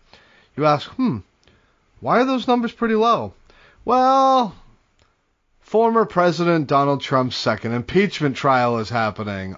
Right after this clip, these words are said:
on, was happening last night. That probably has a little bit to do with it, 'cause people wanna know.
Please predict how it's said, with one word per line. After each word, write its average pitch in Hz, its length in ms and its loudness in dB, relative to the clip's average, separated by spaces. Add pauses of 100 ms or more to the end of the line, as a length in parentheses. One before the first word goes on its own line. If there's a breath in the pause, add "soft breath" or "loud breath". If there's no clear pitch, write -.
on, 104 460 -2 (160)
was 120 340 2
happening 98 600 -4 (440 soft breath)
last 92 400 -6
night. 117 480 0 (360 soft breath)
That 240 200 0
probably 247 400 0
has 240 200 0
a 226 60 -4
little 220 200 2
bit 220 160 0
to 180 80 -18
do 233 140 2
with 233 140 0
it, 220 160 2
'cause 117 220 -8
people 165 280 -2
wanna 165 240 0
know. 113 360 -2